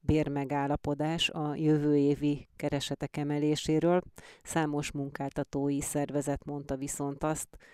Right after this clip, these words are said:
hogy sok esetben nem csak a bérrel, hanem a béren kívüli juttatással is lehet ösztönözni a dolgozókat. Ugye ez az év is, illetve a kétezer-huszonhármas év is rendkívüli,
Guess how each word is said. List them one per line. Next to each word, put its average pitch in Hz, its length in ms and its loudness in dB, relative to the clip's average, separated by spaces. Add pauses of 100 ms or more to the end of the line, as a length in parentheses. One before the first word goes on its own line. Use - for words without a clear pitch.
(300)
hogy 151 380 4
sok - 320 -4
esetben 143 680 0
nem 151 240 -4
csak - 220 -2
a 143 180 0 (140)
bérrel, 151 500 0
hanem 147 300 -4
a 147 100 0
béren 147 460 0
kívüli 143 440 -2
juttatással 143 840 -2
is 147 260 -2
lehet 143 540 0
ösztönözni 143 1080 0
a 139 200 -2
dolgozókat. 156 720 0
Ugye 143 380 -2 (460)
ez 185 160 2
az 180 120 2
év 156 180 -2
is, 147 200 0
illetve 139 440 -2
a 135 120 -4
kétezer-huszonhármas 143 1500 -4
év 139 260 0
is 139 280 -2
rendkívüli, 160 880 2